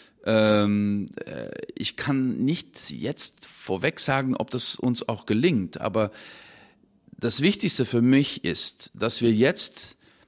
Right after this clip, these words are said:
klar erkennen, dass es eine Gefahr gibt von extrem rechts, das auch mit Gewalt,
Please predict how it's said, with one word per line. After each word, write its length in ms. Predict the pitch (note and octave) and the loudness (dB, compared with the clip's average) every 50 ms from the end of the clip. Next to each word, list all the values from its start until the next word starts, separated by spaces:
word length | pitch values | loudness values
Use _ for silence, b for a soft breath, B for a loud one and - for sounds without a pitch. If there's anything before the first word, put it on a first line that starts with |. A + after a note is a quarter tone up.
| b b b b _ | b b b b _
klar 720 | - - - A2 A2 B2 C3+ D3 D#3 E3 D#3+ - - - _ _ _ _ _ _ - | -14 -8 -6 -4 -2 0 2 2 2 2 2 0 -4 -8 _ _ _ _ _ _ -10
erkennen, 480 | G#2+ G2 - - D#3 F3 D#3 G#2+ F#2+ F#2+ | -10 -8 -4 -2 0 2 2 2 0 0
dass 200 | G#2 G#2 - - | -2 -2 -2 -4
es 100 | - A2+ | -4 -4
eine 220 | A2 G#2+ G2+ G2+ | -4 -4 -4 -4
Gefahr 480 | G2 G#2 - - - A2+ B2 B2 B2+ A#2 | -4 -6 -6 -4 -2 0 2 2 0 0
gibt 400 | - E2 - - - - - - _ _ | -4 -8 -14 -16 -18 -20 -20 -20 _ _
von 160 | - - B1+ | -14 -14 -12
extrem 400 | - - - - - A#2 A#2+ A#2 | -10 -10 -8 -2 0 0 2 2
rechts, 200 | B2 C#3 - - | 2 0 0 0
das 140 | A2+ - - | -2 -4 -4
auch 220 | - A#2+ - - | -4 -6 -6 -4
mit 220 | B2+ A#2 - - | -6 -8 -6 -8
Gewalt, 640 | - G2+ F2 F#2+ G2 A2+ G2 F#2 - - - - - | -10 -10 -8 -6 -4 -4 -4 -6 -8 -12 -14 -14 -14